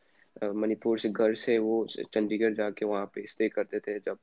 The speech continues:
हॉलीडे मिलता था, वन मंथ का और टू मंथ का, जब वा-, घर वापस आता था,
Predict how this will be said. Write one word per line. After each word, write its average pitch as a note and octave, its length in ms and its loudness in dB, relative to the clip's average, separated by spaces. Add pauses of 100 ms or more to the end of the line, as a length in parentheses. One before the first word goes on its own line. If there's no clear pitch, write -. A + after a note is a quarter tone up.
(360)
हॉलीडे A2 320 6
मिलता G#2+ 260 2
था, G#2+ 100 0
वन G#2+ 220 0
मंथ G#2+ 220 -2
का - 200 -8
और G2+ 220 -4
टू A2 100 0
मंथ G#2+ 200 0
का, G2+ 140 -4
जब G2+ 160 -2
वा-, G2 360 -6
घर A2+ 140 4
वापस A2 340 0
आता G2+ 220 -2
था, G2+ 280 -4